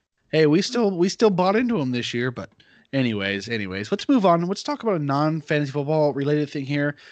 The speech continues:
You know, last week we talked about, uh, you know, uh, our, our Super Bowl predictions, and I like the idea of, you know, throwing in some here real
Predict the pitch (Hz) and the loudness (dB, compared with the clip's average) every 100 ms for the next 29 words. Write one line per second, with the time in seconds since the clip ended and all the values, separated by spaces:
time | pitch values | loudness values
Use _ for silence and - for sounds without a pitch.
0 | - - 180 165 180 185 202 190 160 - | -18 -2 0 2 2 0 -4 -4 -6 -2
1 | 165 156 160 147 143 139 131 127 127 - | 0 0 -4 -2 0 2 0 0 -4 -6
2 | 139 127 120 113 113 113 - _ _ _ | -6 -4 -4 -4 -6 -8 -10 _ _ _
3 | - 135 131 127 - - 208 175 180 175 | -4 -2 -2 -4 -6 -8 -6 -2 -2 -2
4 | 165 170 - 185 180 156 135 - - - | 0 -2 0 -2 -2 -4 -8 -12 -8 0
5 | 302 247 202 175 170 147 151 139 - 170 | 0 2 0 2 2 2 0 -2 0 -2
6 | 160 151 156 151 139 120 143 160 151 | 0 -2 -2 -2 -2 2 4 4 2